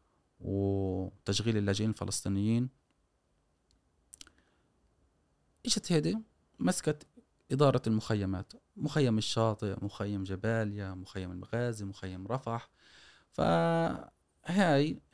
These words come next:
هنا النقطة هان، لما مسكت إدارتهم ح-، صارت إيش؟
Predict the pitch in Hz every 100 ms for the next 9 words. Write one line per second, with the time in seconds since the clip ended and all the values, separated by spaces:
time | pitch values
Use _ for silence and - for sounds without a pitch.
0 | - 160 131 123 139 139 - 113 113 123
1 | 160 _ _ _ 117 131 180 - 139 135
2 | 135 165 - 170 262 277 _ - 170 -
3 | _ _ - 175 170 170 139 139